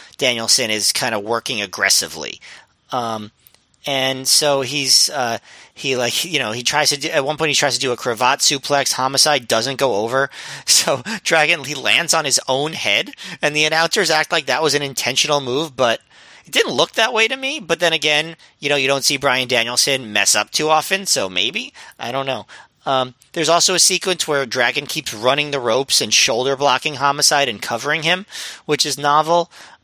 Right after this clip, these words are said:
Um, and eventually he shoulder blocks him to the outside. But eventually what he settles into is working over Homicide's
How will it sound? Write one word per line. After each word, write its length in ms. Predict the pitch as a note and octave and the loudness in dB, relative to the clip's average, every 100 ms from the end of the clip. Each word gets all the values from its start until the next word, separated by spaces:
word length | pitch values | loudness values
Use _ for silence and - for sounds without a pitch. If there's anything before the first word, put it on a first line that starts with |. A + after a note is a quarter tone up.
| - | -2
Um, 320 | B2+ A#2 B2 - - _ - | 0 0 -4 -18 -20 _ -2
and 120 | D#3+ | 0
eventually 340 | D3+ B3 A#3 F3+ | 2 2 2 2
he 80 | |
shoulder 320 | D#3+ - E3+ D3+ | 2 2 2 4
blocks 280 | D3 C#3 | 4 2
him 80 | D#3+ | 0
to 80 | C#3+ | -2
the 140 | C3+ | 0
outside. 440 | A#2+ A#2+ - G#2+ G2 | 2 2 0 0 0
But 200 | D#3 D#3 - - _ | -2 -4 -10 -20 _
eventually 600 | F#3+ G3 C4+ A#3+ A3+ F#3 E3+ | -2 0 2 2 2 0 0
what 160 | D#3 | 0
he 60 | D#3 | 0
settles 380 | - E3+ D#3+ C#3+ | 0 2 0 -2
into 300 | C#3+ D3 C3 | -2 0 0
is 100 | A2+ | 0
working 340 | B2 C3 C#3 | -2 -2 0
over 240 | A#2+ A#2 | 0 2
Homicide's 640 | A2+ A#2+ A2 G#2+ F#2 F2 | 0 -2 0 0 0 -4